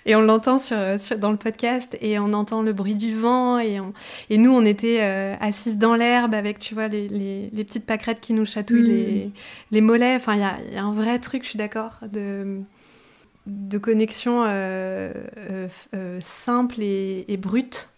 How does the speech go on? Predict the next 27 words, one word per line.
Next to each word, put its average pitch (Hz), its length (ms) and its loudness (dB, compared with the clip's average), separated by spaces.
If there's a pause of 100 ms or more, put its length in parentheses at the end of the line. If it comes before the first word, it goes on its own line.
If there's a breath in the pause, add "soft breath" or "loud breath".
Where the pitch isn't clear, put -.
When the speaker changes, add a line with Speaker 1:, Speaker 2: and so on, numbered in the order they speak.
Speaker 1:
avec, 196 420 -8
euh, 185 380 -8 (720 soft breath)
quelque 202 260 -10
chose 220 220 -6
qui - 160 -12
est 180 600 -10 (680)
en 202 100 2
nous, 233 180 4
mais 220 200 2
au-delà 208 400 0
de 202 100 0
nous 208 140 0
aussi. 220 380 -6 (440)
Speaker 2:
Ouais. 226 140 -4 (1200)
Speaker 1:
J'ai 208 140 -2
envie 214 160 2
de 269 60 -8
te - 100 0
demander, 220 680 2 (480)
j'ai 208 120 -2
envie 208 80 0
de 208 60 -8
te 240 60 -6
poser 208 200 -2
une 214 100 2
question 220 340 -6
que 185 1040 -8